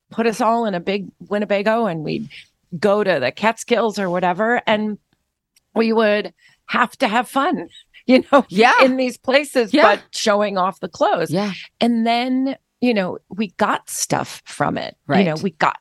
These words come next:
Speaker 1: to move to a nicer apartment.
Speaker 2: Yeah,
Speaker 1: We,
Speaker 2: of course.
Speaker 1: you know, I got to go to a good school, and,
Speaker 2: Mm-hmm.
Speaker 1: you know, we bought a Jeep. And
Speaker 2: Yep.
Speaker 1: so it was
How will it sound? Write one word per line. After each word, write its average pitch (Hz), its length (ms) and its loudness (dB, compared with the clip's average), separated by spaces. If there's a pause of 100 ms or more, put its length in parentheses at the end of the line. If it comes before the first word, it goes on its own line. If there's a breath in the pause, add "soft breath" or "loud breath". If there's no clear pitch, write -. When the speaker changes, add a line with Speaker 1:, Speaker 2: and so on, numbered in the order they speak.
(120)
Speaker 1:
to 214 100 -2
move 208 300 0
to 190 140 -6
a 190 40 -2
nicer 180 340 -2
apartment. 190 520 0
Speaker 2:
Yeah, 180 80 -6 (180)
Speaker 1:
We, - 220 -20
Speaker 2:
of - 60 -20
course. - 540 -10
Speaker 1:
you 202 80 -2
know, 202 120 -2
I 185 240 -2
got 175 220 2 (140)
to - 80 -12
go 196 220 -4
to 196 160 -2
a 190 60 -4
good 208 260 -2
school, 202 640 -2
and, 143 280 0
Speaker 2:
Mm-hmm. - 60 -16 (380 loud breath)
Speaker 1:
you 196 80 -20
know, 170 100 -6
we 214 160 -6
bought 165 300 -4
a 196 60 -6
Jeep. 247 340 -6 (160)
And 185 260 -2 (160 loud breath)
Speaker 2:
Yep. 254 160 -6
Speaker 1:
so 262 180 0
it 233 60 -2
was 254 160 -4